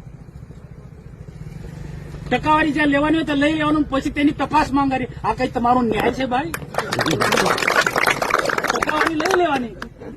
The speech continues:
અને તમે કેટલા નાલાયક ને નીચ માણસ કહેવાય કે ત-, ટકાવારી લઈ લેવાની,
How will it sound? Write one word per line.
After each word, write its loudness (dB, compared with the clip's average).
અને -8
તમે -4
કેટલા -2
નાલાયક 4
ને -2
નીચ 0
માણસ 0
કહેવાય -2
કે 0
ત-, -2
ટકાવારી 4
લઈ 6
લેવાની, 6